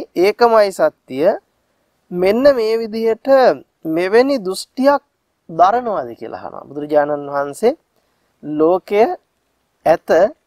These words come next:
ඒකමයි සත්‍ය. අනිත් ඔක්කොම තුච්ච දේවල්. අ, මේක, ඒ කියන්නේ අනිත් ඔක්කොම බොරු. මේක තමයි ඇත්ත කියලා දරනවාද කියලා අහනවා. ඒක බුදුරජාණන් වහන්සේ පෙන්වන්නේ මොකද්ද? එවැනි දෘෂ්ටියක් බුදුරජාණන් වහන්සේ දරන්නේ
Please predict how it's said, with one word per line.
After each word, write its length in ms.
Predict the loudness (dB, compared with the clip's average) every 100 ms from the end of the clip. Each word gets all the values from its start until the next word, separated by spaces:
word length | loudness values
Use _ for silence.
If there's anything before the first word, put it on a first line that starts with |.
| _ _
ඒකමයි 560 | 0 2 2 2 2 0
සත්‍ය. 380 | -2 -2 _ 2
අනිත් 440 | 4 2 -6 -10
ඔක්කොම 360 | -10 -8 -4 2 2 0 _ _ _ _ _ _ _ _ _ _ -10
තුච්ච 240 | -10 0 2 2
දේවල්. 420 | 2 2 4 2 -2 _ _ _
අ, 60 | 2 4 2 0 _
මේක, 340 | -4 0 2 4
ඒ 480 | 4 4 0 _ -6
කියන්නේ 220 | -4 -4
අනිත් 200 | -6 -6
ඔක්කොම 380 | -6 -4 -4 0
බොරු. 360 | 0 0 -4 -10 _ _ -10
මේක 260 | -4 -2 0
තමයි 380 | 0 2 4 2
ඇත්ත 220 | 0 -4 -4
කියලා 220 | -2 2
දරනවාද 380 | 2 2 -4 -6
කියලා 260 | -6 -6 -6
අහනවා. 200 | -10 -14 _ _ _ _
ඒක 160 | -2 0
බුදුරජාණන් 400 | 0 2 2 2
වහන්සේ 200 | -4 -4
පෙන්වන්නේ 460 | -4 0 0 0 0
මොකද්ද? 260 | 2 0 -2 -20 _ _ _ _ _ _ _ _ _ _ _ -2
එවැනි 360 | 0 0 -2 -4
දෘෂ්ටියක් 520 | -8 -12 -2 2 2 0
බුදුරජාණන් 540 | -14 -8 -2 -2 -2
වහන්සේ 280 | -8 -10 -2
දරන්නේ 440 | 0 0 0 0